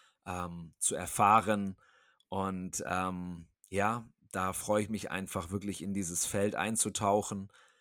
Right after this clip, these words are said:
und, ähm, dich da wirklich zu begleiten, dass du dich einfach wieder in dir wohlfühlst, körperlich, mental sowie auch seelisch und, ähm, deinen neuen persönlichen Ausdruck als Frau,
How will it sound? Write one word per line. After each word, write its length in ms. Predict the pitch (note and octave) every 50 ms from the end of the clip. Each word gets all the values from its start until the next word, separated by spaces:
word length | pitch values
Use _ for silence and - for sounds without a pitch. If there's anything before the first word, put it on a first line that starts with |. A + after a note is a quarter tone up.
| _ _ _ _ _ _ _ _ -
und, 440 | F#2+ F#2+ F#2 F#2 F#2+ F#2+ F#2 -
ähm, 640 | F#2+ F2+ F2+ F#2 F#2 F2+ F#2 F2+ F2+ F2 F2 E2+ E2 - _ _ _ _ - -
dich 200 | F#2 - - -
da 180 | G2+ F2+ D#2+
wirklich 600 | F2 F#2+ F2 F#2 F#2 F#2 E2 - - - - - _ _ -
zu 160 | - A2 F2
begleiten, 720 | F#2+ E2+ F2 G2+ G#2 A#2 A#2+ - - A#2+ A#2 A2+ A2 A2 _ _ _ _ _ _ _
dass 200 | - F#2+ F2+ -
du 120 | - G2+ F#2+
dich 200 | F#2+ F#2 F2+ D#2+
einfach 300 | F2+ E2+ F2 E2+ - -
wieder 460 | F#2 E2+ F2+ F2+ F2 F2 E2+ E2+ - _
in 260 | G#2+ A2+ B2 B2 A2
dir 220 | G#2+ A2+ G#2 F2
wohlfühlst, 920 | F#2 G2 G#2 G#2 G2+ - - - A2 G#2 G2+ G2 - - - - - - _ -
körperlich, 640 | - F#2+ G2 G2 - - G2+ G2 G2 F#2+ - -
mental 580 | F#2 F2 F#2+ G2+ F#2+ - - F#2 F#2 F#2 F#2+ E2+
sowie 260 | F2+ F#2 E2 F#2 -
auch 120 | - -
seelisch 640 | E2 E2 F2+ F#2+ G2+ G2 G2 F#2+ F2 - - - - _ _ _ _ _ _ _ _ _ _ _ -
und, 320 | F2 F2 F2 E2+ E2+ E2
ähm, 300 | E2 F2 E2+ E2+ E2+ D#2+
deinen 360 | F2 E2+ E2 E2+ E2+ E2+ E2+
neuen 460 | E2+ F2 F2 E2+ E2+ E2+ E2 D#2+ D2+
persönlichen 600 | - - F2 E2 E2 F#2+ F#2+ F#2 F2 - - -
Ausdruck 520 | - E2 F2+ F#2+ - - - - F2 - -
als 240 | D2+ E2 - - -
Frau, 520 | - - - D#2 E2 E2+ E2+ E2 E2+